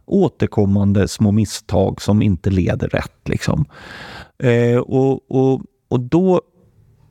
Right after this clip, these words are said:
det, det vi pratar om i inledningen av intervjun, liksom min, min första, när jag var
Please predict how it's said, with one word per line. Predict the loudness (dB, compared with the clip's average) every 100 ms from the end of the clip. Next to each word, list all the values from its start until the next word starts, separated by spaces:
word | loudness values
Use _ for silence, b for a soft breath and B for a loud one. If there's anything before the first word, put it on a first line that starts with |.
| _ _ -16
det, | -4 0 2 0 _ _ _ -18
det | -12 0 2 2
vi | 0
pratar | 0 0 0 0 0
om | 2
i |
inledningen | 2 2 2 2 2 4
av | 4
intervjun, | 2 0 0 0 0 0
liksom | 0 0 0
min, | 0 0
min | 0 0
första, | 0 -2 -2 -8 -2 0
när | 2
jag | 2
var | 0